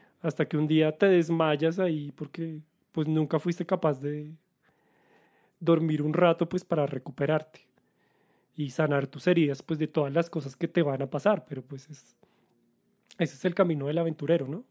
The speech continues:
O sea, te, te enfrentas contra algo difícil, pero eso no es fácil.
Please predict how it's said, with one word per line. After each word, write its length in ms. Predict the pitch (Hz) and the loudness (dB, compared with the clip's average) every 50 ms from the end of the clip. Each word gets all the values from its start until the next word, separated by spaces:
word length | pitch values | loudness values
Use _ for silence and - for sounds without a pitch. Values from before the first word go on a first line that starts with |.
| _ _ | _ _
O 40 | _ | _
sea, 360 | _ - 143 135 131 139 151 - _ _ _ _ _ _ _ _ _ _ _ _ _ | _ -18 -18 -16 -16 -18 -20 -20 _ _ _ _ _ _ _ _ _ _ _ _ _
te, 300 | _ - 143 135 135 139 | _ -8 -6 -6 -6 -8
te 160 | 151 - - 165 | -2 2 2 2
enfrentas 500 | 156 - - 185 175 165 160 180 165 - | 4 4 4 4 4 6 4 0 0 2
contra 300 | 190 196 196 - 202 165 | 2 2 4 4 4 4
algo 200 | 151 147 156 165 | 4 4 2 2
difícil, 600 | 196 202 - - 170 170 180 233 254 349 - - | 2 0 0 0 -2 0 0 0 -2 -2 -4 -4
pero 160 | - 180 151 143 | -2 -2 0 0
eso 140 | - - | 0 0
no 100 | 156 165 180 | 0 0 0
es 100 | 175 - | 0 2
fácil. 400 | - 233 302 - - 185 - | 2 2 2 0 -4 -10 -12